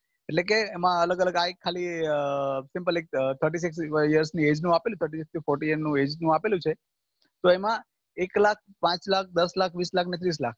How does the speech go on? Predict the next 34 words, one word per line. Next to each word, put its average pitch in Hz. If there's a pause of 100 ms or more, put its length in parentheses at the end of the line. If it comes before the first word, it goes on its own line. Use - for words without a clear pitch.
(120)
હવે 156
તમે 170
કદાચ 170
ખ્યાલ 185
હશે 160
કે 160
કદાચ 165 (100)
પાંચ 156
લાખનું 180
અત્યારે 175
minimum 175
premium 175
જે 175 (320)
હશે, 175 (720)
તો 170 (420)
કદાચ 170 (200)
પંદર 180
એક 180
હજારની 175
આસપાસ 180 (460)
હશે. 139 (600)
તો 175
તમે 185
જોઈ 214
શકો 185
છો 175 (480)
કે 165
તમે 180
દસ 170
લાખનું 196
પણ 196
ટોપઅપ 180
કરો 208
છો, 165